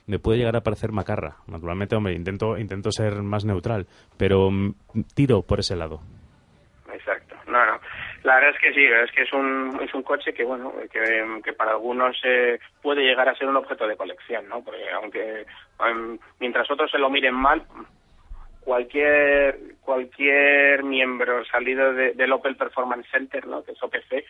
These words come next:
Speaker 2: es, es,
Speaker 1: Ujú.
Speaker 2: es, es un objeto de culto, ¿no?
Speaker 1: Hombre, yo recuerdo también los antiguos, eh, Kadett G S I, eh, coches que habían sido también muy deportivos en su época, no caracterizados por una potencia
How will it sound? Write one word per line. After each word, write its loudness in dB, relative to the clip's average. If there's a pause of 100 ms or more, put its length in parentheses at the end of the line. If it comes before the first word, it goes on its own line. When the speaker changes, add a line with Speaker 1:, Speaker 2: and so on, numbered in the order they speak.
(360)
Speaker 2:
es, -2
es, -2
Speaker 1:
Ujú. 2
Speaker 2:
es, -4
es -12
un -6
objeto -4
de -8
culto, -16
¿no? -20 (280)
Speaker 1:
Hombre, -4
yo -2
recuerdo 0
también -2
los -4
antiguos, -2
eh, -2
Kadett -2
G -6
S -6
I, -4 (600)
eh, 0
coches -2
que -4
habían 0
sido -2
también -2
muy 0
deportivos 0
en -8
su -4
época, -2
no -4
caracterizados -4
por -4
una -4
potencia -4